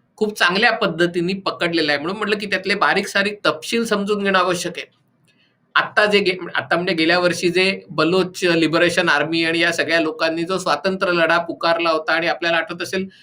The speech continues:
अख्खी गाडीच्या गाडी, रेल्वे गाडीच त्यांनी किडनॅप, ताब्यात घेतली होती आणि मग तिथे रक्तरंजित संघर्ष झाला होता. किंवा बलुचिस्तानमध्ये सारखे सारखे हल्ले होत होते. आता त्यांनी, पाकिस्ताननी बलुचिस्तान अमेरिकेला विकण्याचा प्रयत्न चालवलाय.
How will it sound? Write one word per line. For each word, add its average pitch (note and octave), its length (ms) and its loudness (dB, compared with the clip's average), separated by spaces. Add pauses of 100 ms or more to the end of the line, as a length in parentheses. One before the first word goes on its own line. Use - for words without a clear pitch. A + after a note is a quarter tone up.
(120)
अख्खी - 300 -4
गाडीच्या G3 440 2
गाडी, G#3 200 4
रेल्वे F3+ 280 6
गाडीच A3 300 4
त्यांनी G3+ 240 0 (720)
किडनॅप, F#3+ 480 2
ताब्यात G3+ 340 2
घेतली G#3 280 2
होती G3 280 0
आणि F#3 160 4
मग F#3 240 -2
तिथे F#3 360 0 (420)
रक्तरंजित G3 680 2
संघर्ष F#3+ 440 2
झाला F3 300 4
होता. F3 280 2 (1120)
किंवा G3 140 6
बलुचिस्तानमध्ये G3 840 2
सारखे E3+ 360 2
सारखे F#3 260 0
हल्ले F3+ 300 4
होत G#3 180 4
होते. F#3 140 -4
आता E3+ 200 2
त्यांनी, F#3 340 -2
पाकिस्ताननी F3 600 -2
बलुचिस्तान E3+ 540 0
अमेरिकेला E3+ 500 0
विकण्याचा F#3 420 2
प्रयत्न F#3+ 340 0
चालवलाय. F3 400 0